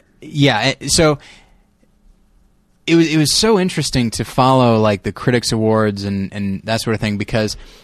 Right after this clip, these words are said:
like, I M D B has this, this chart of the various, uh, uh,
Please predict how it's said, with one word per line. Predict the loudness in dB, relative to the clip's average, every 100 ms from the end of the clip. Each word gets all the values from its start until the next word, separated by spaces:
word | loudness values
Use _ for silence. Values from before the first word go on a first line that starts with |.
| -8
like, | -4 0
I | 0
M | 0
D |
B | 2 2
has | 2 0 0
this, | -4 -4 -10
this | -8 -6 -6
chart | -6 -2 0 0 -4 -10 -12
of | -4 0 0 -4 -12 -20 _ _ _ -12
the | -6
various, | 0 2 4 4 2 0
uh, | 2 2 2 2 0 -2 -6 -14 _ _ _ _ _ _ _ _ _ _ _ _ _ _ -6
uh, | -4 -2 -6